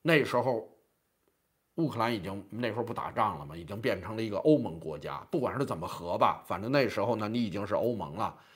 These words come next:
那时候又有了美国新的领导人，未来的北约是可以指望的，你是可以加入北约的。所以说，这才是未来正常的乌克兰的光明大道，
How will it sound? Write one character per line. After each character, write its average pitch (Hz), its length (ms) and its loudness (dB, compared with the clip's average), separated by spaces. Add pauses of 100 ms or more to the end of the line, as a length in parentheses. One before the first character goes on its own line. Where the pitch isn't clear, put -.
(220)
那 160 180 6
时 131 120 2
候 139 100 6
又 139 160 6
有 98 200 0
了 117 100 0
美 95 180 -4
国 113 220 -2
新 143 260 4
的 107 80 2
领 82 180 -8
导 - 180 -8
人， 62 140 -14 (680)
未 147 340 6
来 92 220 -4
的 98 120 -4
北 - 260 -8
约 104 420 0
是 95 200 -6
可 101 280 -4
以 104 180 -4
指 90 220 -8
望 80 260 -8
的， - 80 -14 (1080)
你 123 180 -4
是 120 160 -2
可 113 300 2
以 104 200 0
加 - 280 -10
入 87 200 -8
北 - 240 -14
约 73 140 -10 (100)
的。 - 60 -18 (1300)
所 196 220 8
以 160 60 10
说， 160 160 6
这 160 360 10
才 104 200 -2
是 113 100 2
未 120 280 4
来 90 380 2 (160)
正 120 320 8
常 87 260 -6
的 107 80 -2
乌 104 300 -4
克 - 120 -10
兰 156 200 -8
的 76 300 -6
光 123 220 2
明 85 340 -8
大 - 320 -2
道， - 260 -8